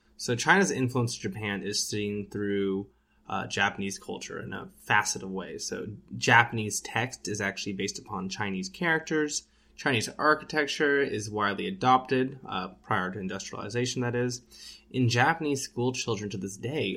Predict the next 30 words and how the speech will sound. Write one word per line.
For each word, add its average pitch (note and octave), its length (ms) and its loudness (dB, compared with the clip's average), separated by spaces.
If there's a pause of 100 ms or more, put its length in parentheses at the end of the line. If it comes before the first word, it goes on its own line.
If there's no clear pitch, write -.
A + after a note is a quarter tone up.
(120)
are G#2 260 -4
taught - 440 -6
Chinese G#2 360 -4
characters G#2+ 440 -6
as G#2+ 140 -8
well. A#2+ 340 -6 (880)
This - 460 6
quiet G#2 600 4
and G#2 140 -6
happy G#2+ 460 2
relationship G2+ 840 -2
took - 200 -8
a - 20 -14
turn, F#3+ 360 2
though, G2 200 -2
when A2+ 180 0
Japan B2+ 600 0 (360)
would A2 260 4
embrace G2 640 0
the A2 140 -4
West, - 560 0
which G#2+ 280 -4
was G#2 200 -2
in G2+ 80 -4
stark G2 360 -4
contrast F3+ 760 2 (120)
to A#2 120 0
the G2+ 100 -2
Chinese B2 440 0
decision G#2+ 560 -2